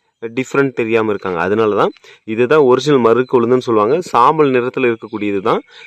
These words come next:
இது வந்து பாத்தீங்கன்னா, நல்ல வாசனை இருக்குங்க. ஒரு நல்ல ஃப்ரேக்ரன்ஸ் உள்ள ஒரு பிளான்ட்னா இதுதான். இதோட மெடிசன் வந்து பாத்தீங்கன்னா, நிறைய விதமான இருக்கு.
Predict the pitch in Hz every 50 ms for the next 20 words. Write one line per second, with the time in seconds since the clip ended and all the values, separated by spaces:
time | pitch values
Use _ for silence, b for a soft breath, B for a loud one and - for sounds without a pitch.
0 | B 135 147 156 165 156 - 123 - 151 131 131 139 139 156 160 139 117 120 143
1 | 160 143 123 113 117 131 - 151 143 131 120 110 107 - 104 104 120 160 165 131
2 | 117 110 104 104 110 131 151 160 139 - 135 135 147 143 143 143 131 131 - 127
3 | 127 131 123 110 104 110 107 107 110 104 113 123 117 104 92 101 120 156 208 b
4 | b b b b b b 131 139 147 143 135 127 123 123 135 147 170 170 185 165
5 | 160 156 123 - 85 113 120 120 135 131 131 113 107 120 135 151 139 113 104 104
6 | 117 131 143 131 117 120 120 120 113 107 104 104 117 117 135